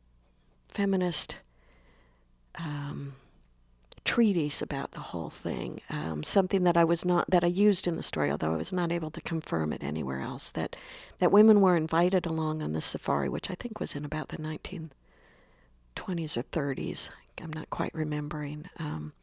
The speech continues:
because, um, the man who put the expedition together thought that gorillas had a very ferocious, um, uh, image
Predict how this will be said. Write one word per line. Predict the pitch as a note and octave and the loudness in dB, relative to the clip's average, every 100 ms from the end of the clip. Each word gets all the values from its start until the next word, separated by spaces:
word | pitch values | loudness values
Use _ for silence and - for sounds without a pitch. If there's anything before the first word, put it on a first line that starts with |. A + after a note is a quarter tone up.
| - - - - - - - - _ - _ | -18 -18 -18 -18 -20 -20 -20 -20 _ -20 _
because, | - F3+ - A3 G#3+ G#3 F#3+ - | 0 2 4 8 10 10 8 4
um, | F3+ E3 E3 D#3+ D3+ - _ | 4 4 4 0 -4 -10 _
the | F3+ | 2
man | E3+ F3 F3 F3+ F3+ | 4 4 4 4 2
who | - - | -2 -8
put | - G3 - - | -2 0 0 2
the | F3+ E3 D#3 | 2 2 0
expedition | F3 F3 - E3+ E3 - E3 | -2 -2 -2 -2 0 0 -2
together | D#3 D#3 D#3+ D#3+ D#3+ - - - - - _ - | -4 -2 -2 -2 -8 -10 -20 -20 -20 -20 _ -20
thought | - F3+ E3 - | 0 4 4 4
that | E3+ - - | 0 0 0
gorillas | D#3+ E3+ E3+ E3+ - | 2 4 4 4 2
had | E3+ D#3+ | -2 -2
a | D#3 - F3+ - - | -4 -10 -20 -16 -4
very | - E3+ E3+ | 0 2 2
ferocious, | D#3 - E3 D#3 D#3 D#3 - D#2 - - - - _ - | 0 -4 -4 0 0 2 2 0 0 -2 -2 -10 _ -10
um, | C#3+ C3 - B2 C3+ - _ _ _ - - - - - - _ _ _ _ - - - _ _ | -8 -6 -6 -8 -10 -14 _ _ _ -20 -20 -20 -20 -20 -20 _ _ _ _ -20 -18 -18 _ _
uh, | D#3+ B2 C3 B2+ B2+ - - - _ _ _ _ _ _ _ _ _ _ _ - - | -6 -6 -6 -8 -12 -16 -20 -20 _ _ _ _ _ _ _ _ _ _ _ -6 8
image | G#3+ F3 G#2 D2 - | 8 10 4 4 0